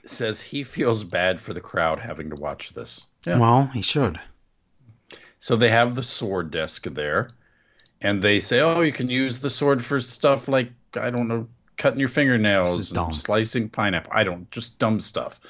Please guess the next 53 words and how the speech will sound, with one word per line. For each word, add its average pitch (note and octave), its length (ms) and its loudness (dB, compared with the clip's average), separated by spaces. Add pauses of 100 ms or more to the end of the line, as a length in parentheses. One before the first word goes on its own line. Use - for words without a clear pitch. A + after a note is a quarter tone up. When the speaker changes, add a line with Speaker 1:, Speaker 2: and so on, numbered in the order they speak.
(220)
Speaker 1:
But A2+ 120 2
it's C3 180 2
still D#3+ 240 4
stuck - 360 0
in F2 160 -4
there. D2 200 -6 (440)
And A2 240 -2 (260)
how B3+ 380 6
did B3 220 2
you A3 140 2
not F3+ 360 4
expect B2 500 -4
this B2 260 -6
to G2 120 -2
happen F#2+ 400 -2
in G2 220 -10
this F#2 160 -8
segment? D#2+ 500 -6
We're D3 180 -2
in D3 100 -2
Chicago. A#2 760 0 (300)
The A2 80 -2
crowd C3 320 4
starts A#2 320 -6
to G#2 80 -14
chant F#2 300 -4
for - 120 -12
Speaker 2:
Yes, A3 340 4
Speaker 1:
C - 80 -4
M C#2+ 80 -6
Punk. - 120 -18
Speaker 2:
because - 360 4
Speaker 1:
This, - 40 -20
this - 260 -4
Speaker 2:
this D#3 180 6
Speaker 1:
segment G#3+ 60 2
Speaker 2:
is G3 140 2
Speaker 1:
is - 120 -4
Speaker 2:
horrible. A#3 120 6 (120)
Speaker 1:
terrible. G2+ 300 4
Speaker 2:
So - 160 0
why C#3+ 160 6
wouldn't D#3+ 280 4
you B2+ 80 0
chant G2+ 320 -2
that? E2 220 -6 (840)
Speaker 1:
But F3 140 -2
then A3+ 120 12
Speaker 2:
Oh, C#4+ 120 12
Speaker 1:
Football A3+ 340 6
Head D#3 100 6
Speaker 2:
Football D4+ 240 12
Speaker 1:
said, C4 60 12